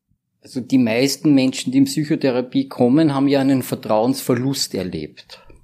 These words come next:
Also so Vertrauensverlust insofern, in dem sie auf einmal mit einer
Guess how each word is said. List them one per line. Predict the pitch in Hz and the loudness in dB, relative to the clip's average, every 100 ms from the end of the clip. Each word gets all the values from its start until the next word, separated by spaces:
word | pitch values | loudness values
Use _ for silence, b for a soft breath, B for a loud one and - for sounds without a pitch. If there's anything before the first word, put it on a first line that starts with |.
| _ _ | _ _
Also | - 104 107 | -16 -14 -14
so | - 101 | -10 -10
Vertrauensverlust | 90 113 95 92 95 113 - 117 110 127 - - | -8 -8 -6 -2 -2 -4 -2 0 0 -4 -6 -2
insofern, | 127 123 123 - 120 | -2 -2 -6 -4 -2
in | 117 117 | 0 -2
dem | 117 107 110 107 | -2 -4 -4 -6
sie | - 127 | -2 -2
auf | 120 | 0
einmal | 113 113 | -2 -2
mit | 113 107 | -4 -2
einer | 110 107 107 | -4 -4 -6